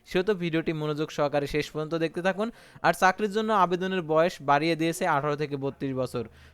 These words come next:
তো প্রত্যেকটা নিয়োগ বিজ্ঞপ্তির পদের সংখ্যা এবং আবেদনের শেষ তারিখ সম্পূর্ণ কিছু আজকের এই ভিডিওটিতে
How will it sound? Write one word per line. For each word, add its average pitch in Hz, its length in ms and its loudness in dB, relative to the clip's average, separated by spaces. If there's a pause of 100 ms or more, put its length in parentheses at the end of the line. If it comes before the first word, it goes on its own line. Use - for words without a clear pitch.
(100)
তো 175 60 -2
প্রত্যেকটা 214 460 2
নিয়োগ 196 260 0
বিজ্ঞপ্তির 202 500 0
পদের 165 280 2
সংখ্যা 185 340 -2
এবং 165 220 0
আবেদনের 156 400 0
শেষ - 340 -6
তারিখ 156 280 -2
সম্পূর্ণ 151 420 -4
কিছু 151 220 -4
আজকের 139 300 -2
এই 139 100 0
ভিডিওটিতে 139 600 -2